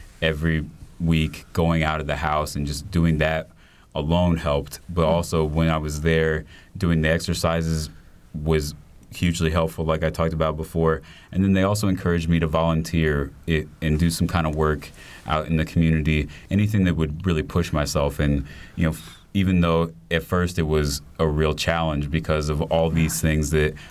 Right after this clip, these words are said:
I hadn't done for a long time, you know, part of that is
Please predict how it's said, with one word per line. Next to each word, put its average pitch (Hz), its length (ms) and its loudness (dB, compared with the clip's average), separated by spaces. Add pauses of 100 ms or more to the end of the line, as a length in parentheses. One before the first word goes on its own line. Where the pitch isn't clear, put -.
I 78 100 -2
hadn't 73 320 -2
done 85 200 2
for 85 140 -2
a 76 40 2
long 73 300 0
time, 71 440 0 (320)
you 80 120 0
know, 71 80 -4
part 95 240 0
of 85 80 0
that 78 220 2
is 73 300 -2